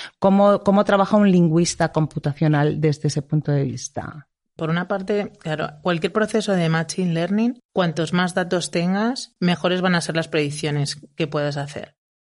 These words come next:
Speaker 2: Y para preparar esos datos, evidentemente hay que estructurarlos, hay que convertirlos en algo que sea interpretable. En ese trabajo de convertirlos en algo interpretable están filólogos, están lingüistas,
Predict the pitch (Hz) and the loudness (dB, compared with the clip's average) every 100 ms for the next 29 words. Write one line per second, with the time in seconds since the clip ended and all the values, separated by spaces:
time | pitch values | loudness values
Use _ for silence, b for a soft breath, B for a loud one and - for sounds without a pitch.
0 | - 165 175 165 165 151 151 175 190 202 | -6 -2 0 0 0 0 0 0 0 -2
1 | 185 202 208 240 - 170 160 165 175 180 | -2 -2 -2 -2 -2 -2 0 -2 0 0
2 | 175 175 156 - 147 151 156 147 156 208 | 0 -2 -4 -6 -8 -6 -6 -6 -4 -6
3 | - _ - 170 - 170 165 175 B B | -8 _ -6 -4 0 0 0 -4 B B
4 | 185 175 160 160 185 208 220 175 170 180 | 0 2 2 0 2 2 2 2 2 2
5 | 190 170 - 180 175 165 156 170 160 151 | 0 -2 0 0 0 -2 -6 -6 -4 -4
6 | 143 - _ _ - 180 185 214 196 208 | -8 -12 _ _ 0 2 2 2 2 2
7 | 202 160 147 156 156 156 151 175 185 190 | 2 0 0 0 0 0 0 0 0 2
8 | 190 185 196 190 190 196 185 185 190 190 | 2 0 0 0 0 0 0 -2 -4 -2
9 | 208 214 233 240 - _ 175 - 160 151 | 0 0 0 -2 -6 _ -6 -2 0 -2
10 | 147 - 160 170 190 190 208 220 - 165 | -6 -6 -2 0 0 0 -2 -2 -6 -8
11 | - 160 156 147 B B _ - 156 156 | -4 -2 -2 -4 B B _ -8 -4 0
12 | 180 202 - 220 262 | 0 0 0 0 0